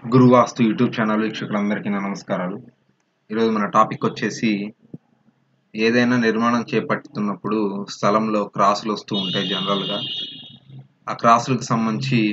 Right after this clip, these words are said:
కొద్దిగా క్రాసులు ఉంటే పర్వాలేదు కానీ, బాగా ఎక్కువగా క్రాసులు వచ్చినప్పుడు ఏ విధంగా చేసుకోవాలి అన్నటువంటి అంశం గురించి మాట్లాడుకుందాం. ముందుగా నా పేరు దుర్గా సాయినాథ్. మీకు గల ఏ వాస్తుపరమైన సందేహాల కొరకైనా సరే,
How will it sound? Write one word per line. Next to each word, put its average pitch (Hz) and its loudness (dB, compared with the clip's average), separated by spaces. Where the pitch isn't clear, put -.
కొద్దిగా 131 6
క్రాసులు 123 6
ఉంటే 120 2
పర్వాలేదు 110 2
కానీ, 107 0
బాగా 107 4
ఎక్కువగా 117 4
క్రాసులు 113 4
వచ్చినప్పుడు 104 -2
ఏ 107 4
విధంగా 120 4
చేసుకోవాలి 101 -2
అన్నటువంటి 104 -4
అంశం 101 -6
గురించి 98 -8
మాట్లాడుకుందాం. 92 -10
ముందుగా 110 0
నా 110 0
పేరు 104 -4
దుర్గా 107 -2
సాయినాథ్. 107 0
మీకు 101 -8
గల 104 0
ఏ 104 0
వాస్తుపరమైన 104 -2
సందేహాల 101 -4
కొరకైనా 98 -8
సరే, 101 -2